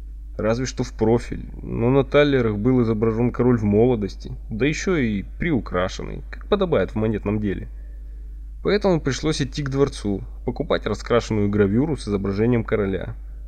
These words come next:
Да еще и приплачивать мальчишке-сплетнику, чтобы тот сообщил, в чем гравер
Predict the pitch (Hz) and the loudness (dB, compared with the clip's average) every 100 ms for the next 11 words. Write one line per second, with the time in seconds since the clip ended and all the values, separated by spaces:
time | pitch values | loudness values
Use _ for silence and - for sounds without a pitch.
0 | - - - - - - 131 190 - 180 | -12 -12 -14 -12 -10 0 2 2 2 0
1 | 180 190 156 104 113 - 113 113 110 127 | 2 -2 2 2 2 2 2 2 2 -2
2 | - - - 107 165 175 - 110 - - | -4 -10 -2 -2 0 -2 -4 -8 -10 -8
3 | - 98 - 147 - 160 - - - - | -4 -4 -2 -2 0 -2 -2 -6 -8 -10
4 | - - - - 139 113 104 104 139 | -12 -12 -8 4 6 6 4 4 4